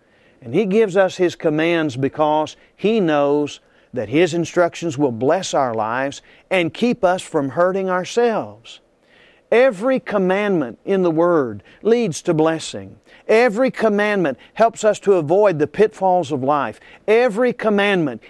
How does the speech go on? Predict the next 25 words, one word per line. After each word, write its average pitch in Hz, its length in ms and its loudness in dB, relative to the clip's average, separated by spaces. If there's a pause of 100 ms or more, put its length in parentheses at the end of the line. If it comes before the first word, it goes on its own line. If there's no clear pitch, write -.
(100)
keeps 233 400 -2
us 185 200 0
on 165 140 0
the 143 100 0
straight 185 460 -2
and 147 160 0
narrow 156 300 0
road 147 340 0
that 139 160 0
leads 147 380 0
to 147 140 -4
an 120 80 -2
abundant 127 600 -4
life. 107 560 -14 (720)
Love 240 480 2
leads 190 320 0
us 190 200 -4
to 185 100 -2
do 175 260 0
what 175 240 0
is 131 140 -4
right, 135 580 -8 (400)
what 233 180 0
is 214 140 0
best, 190 540 -2